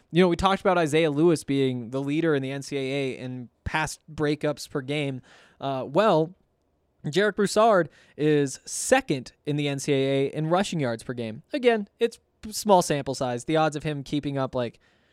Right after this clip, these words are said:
is a hundred and eighty-nine yard per game pace. Like, that's, those are, that's, uh, not easy. But if you can do it once, why can't you do it twice? And if you can do it twice, then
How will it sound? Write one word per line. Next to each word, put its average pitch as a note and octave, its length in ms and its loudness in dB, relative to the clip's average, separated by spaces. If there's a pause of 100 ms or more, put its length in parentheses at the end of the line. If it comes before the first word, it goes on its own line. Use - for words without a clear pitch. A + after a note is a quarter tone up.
(200)
is C3+ 100 -6
a C#3+ 100 2
hundred E3+ 360 2
and E3 60 0
eighty-nine D#3 440 -2
yard D3 260 -4
per - 140 -10
game C#3 540 -6
pace. D#3 420 -8 (340)
Like, A#2+ 140 -14
that's, - 540 -4
those E3+ 340 2
are, D#3 100 0
that's, D3 540 -4
uh, B2 360 -4 (1000)
not D#3+ 300 2
easy. A#2+ 360 -8 (440)
But F3+ 240 4 (840)
if - 60 -18
you B2 60 -16
can C#3+ 100 -8
do E3+ 100 4
it G3 60 4
once, A#3 260 2
why F3 140 0
can't F3+ 180 -4
you F3+ 60 -10
do F3+ 80 -2
it F3+ 80 -8
twice? - 340 -2
And A#2 80 -12
if A#2 80 -14
you C3+ 80 -12
can C3 100 -10
do F3 120 2
it E3+ 60 -4
twice, G#3 360 2
then C3+ 380 -8